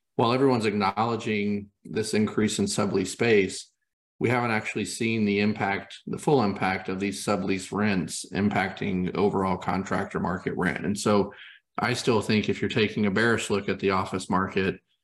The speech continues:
you know, at some point, if you got in-place contract rents at sixty bucks a square foot, sublease rents are at thirty dollars a square foot,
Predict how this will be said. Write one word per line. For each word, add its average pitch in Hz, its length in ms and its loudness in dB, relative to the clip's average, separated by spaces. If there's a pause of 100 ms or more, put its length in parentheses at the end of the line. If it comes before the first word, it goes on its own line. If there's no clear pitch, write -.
(440)
you - 100 0
know, 95 160 4
at 85 100 2
some 123 300 0
point, 117 360 2
if 104 140 -2
you 107 80 0
got 104 360 0
in-place 110 480 0
contract 104 560 -4
rents 101 260 0
at 101 80 -2
sixty - 320 -2
bucks 98 300 -2
a 107 40 -2
square 98 280 0
foot, 113 380 2 (460)
sublease 107 480 0
rents 101 360 0
are 104 80 2
at 101 120 -2
thirty 120 220 2
dollars 101 380 0
a - 20 -4
square 98 280 -2
foot, 101 340 0